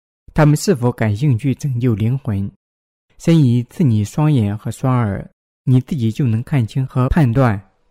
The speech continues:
但你得出结论，你的教会不是正确的教会时，那么不要犹豫，立即离开，因为参加这样的假教会，类同于努力下地狱。你可能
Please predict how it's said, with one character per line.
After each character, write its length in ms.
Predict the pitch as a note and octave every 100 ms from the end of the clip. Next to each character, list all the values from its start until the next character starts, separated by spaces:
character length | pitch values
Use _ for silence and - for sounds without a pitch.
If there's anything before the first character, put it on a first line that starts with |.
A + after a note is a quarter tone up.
| _
但 240 | - F3+ C3+
你 180 | B2 B2
得 200 | - C3+
出 420 | - E3 E3 -
结 200 | - C#3
论， 320 | B2+ D#3+ A#2 -
你 160 | C3 A2
的 100 | C#3+
教 240 | E3+ D3
会 340 | - D#3 A#2 G2+ -
不 120 | A2+
是 320 | - D3 A#2
正 280 | - F#3+ D3
确 140 | -
的 100 | A#2+
教 220 | G2 B2 G#2
会 200 | A#2 G2
时， 440 | - A#2 G2+ A2 - _ _
那 160 | D#3+ D3
么 160 | A#2+ -
不 80 | D3
要 120 | C#3
犹 200 | B2 C#3+
豫， 200 | C#3+ B2
立 220 | A2 E3+
即 340 | A#2+ - A2+ G#2+
离 180 | B2+ A2+
开， 360 | - C3+ B2+ - _ _ _ _ -
因 200 | E3 C#3
为 160 | A#2+
参 240 | C#3 E3 D3+
加 200 | D3 C#3+
这 140 | E3
样 160 | B2+ G#2+
的 100 | G2+
假 200 | A2 G2
教 200 | C3 A2
会， 320 | B2+ G#2+ G2+ -
类 120 | E3
同 220 | D3 C3
于 140 | A#2 A#2
努 180 | G#2+ G2+
力 80 |
下 220 | A2 C#3+ A2
地 200 | A#2 A2+
狱。 240 | A#2 G2 - _ _ _ _ _ _ _ _ _ _
你 220 | C#3 C3
可 180 | D3+ -
能 340 | A#2 A2+ B2